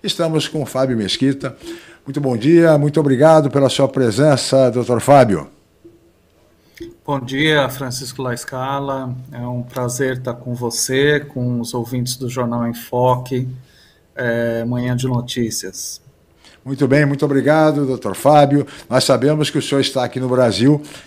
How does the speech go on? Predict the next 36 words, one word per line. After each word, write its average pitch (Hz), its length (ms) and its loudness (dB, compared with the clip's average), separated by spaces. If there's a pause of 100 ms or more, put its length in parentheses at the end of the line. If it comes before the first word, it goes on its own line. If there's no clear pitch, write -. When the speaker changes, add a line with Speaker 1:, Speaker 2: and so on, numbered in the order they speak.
Speaker 1:
é, 110 260 -2
me, 92 320 -6
me 85 160 -8
parece 98 420 -6
que 82 320 -10
é, 76 200 -14
para 78 200 -20
descansar 87 500 -12
um 76 100 -14
pouco, 117 600 0
enfim, 127 380 -8 (240)
e 113 100 -8
já 127 180 2
vai 139 200 2
retornar 143 680 2
para 127 280 -2
Mianmar 120 460 -2
ainda 170 340 0
nesta 156 320 -2
semana. 120 480 -4 (180)
É 131 140 2
isso 160 220 2
mesmo, 180 280 6
doutor 113 220 0
Fábio? 92 320 -4 (1400)
Speaker 2:
É, 131 220 0
foi 156 300 0
adiado 165 420 2
um 165 60 -2
pouquinho, 147 600 -2
mas 127 260 -2
eu 135 120 -2
retomo 135 560 -6
ainda 143 280 -6
em 147 120 -2
julho. 120 600 -6